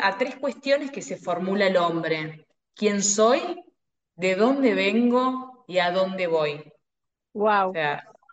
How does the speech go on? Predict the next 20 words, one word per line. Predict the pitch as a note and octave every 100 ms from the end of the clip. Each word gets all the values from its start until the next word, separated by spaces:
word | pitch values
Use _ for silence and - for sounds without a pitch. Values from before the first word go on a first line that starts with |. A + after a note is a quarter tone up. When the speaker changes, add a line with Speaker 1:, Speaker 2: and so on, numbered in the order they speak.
| -
Speaker 1:
¿quién | - A#3 A3
soy? | - A3 A#3+ E4 - _ _ _ -
¿De | D#3+ E3
dónde | G3 G3 F#3
vengo? | F3 F3+ G3+ A3 B3 C4 -
¿Y | D#3+
a | D#3+
dónde | D#3+ D#3 D3+ D3
voy? | C#3+ C#3+ C#3+ - _ _ _ _ _ -
Ahora, | F3 F3+ E3 D#3 - - _ _
si | - F3 F#3 -
empezáramos | F#3 - F#3 A#3+ B3+ B3 A3+
a | A#3
escucharnos | G#3+ - F#3+ - C#4 C4 F#3 E3 D#3
más, | F3 E3+ E3+ D#3 -
a | -
escuchar | - F#3 F#3 A#3+
esos | B3 A#3+ G#3+
sonidos | G#3 F#3+ F#3 F#3 F3
internos, | E3+ F#3+ G3 A#3 C#4 E4